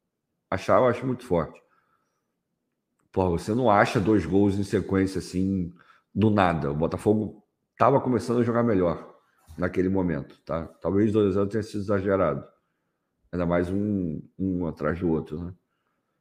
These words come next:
Mas, é, não acho que tenha sido um absurdo que o Botafogo tava lá atrás, não jogando nada e foi lá. Não foi assim, não. Não foi assim, não.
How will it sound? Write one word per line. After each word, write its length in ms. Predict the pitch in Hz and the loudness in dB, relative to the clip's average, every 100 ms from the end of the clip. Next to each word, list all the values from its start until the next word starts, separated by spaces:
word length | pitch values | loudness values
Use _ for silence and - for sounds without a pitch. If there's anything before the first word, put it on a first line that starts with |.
| _ - | _ -6
Mas, 680 | 82 85 78 71 - - - _ | -2 2 0 -2 -6 -16 -20 _
é, 400 | 76 69 57 60 - _ _ _ _ _ - | -8 -6 -6 -8 -14 _ _ _ _ _ -2
não 140 | 107 | 2
acho 140 | 104 107 | 2 2
que 40 | |
tenha 120 | 110 | -2
sido 200 | 98 101 | -2 -2
um 60 | 101 | -2
absurdo 640 | 92 - 101 92 78 78 - _ _ _ | -2 -4 0 0 0 -8 -14 _ _ _
que 40 | 85 | -2
o 40 | |
Botafogo 400 | 85 - 95 101 | 0 0 0 0
tava 240 | 92 92 | 2 4
lá 80 | 98 | 4
atrás, 560 | 95 87 85 98 104 92 | 4 2 4 6 4 2
não 100 | 98 | 0
jogando 400 | 101 95 98 98 | 2 2 2 0
nada 460 | 87 95 107 104 104 | 2 4 4 2 2
e 220 | 95 95 | 2 0
foi 240 | - 95 | 0 0
lá. 280 | 87 82 - - - | 0 0 -6 -16 -12
Não 340 | 82 90 85 | -8 -6 -6
foi 220 | - 113 | -6 -6
assim, 240 | 107 - 123 | -6 -8 -12
não. 200 | 104 - _ _ _ _ _ _ _ _ _ | -12 -14 _ _ _ _ _ _ _ _ _
Não 80 | 80 | -14
foi 160 | 78 87 | -8 -10
assim, 220 | 87 - | -10 -14
não. 140 | 71 | -14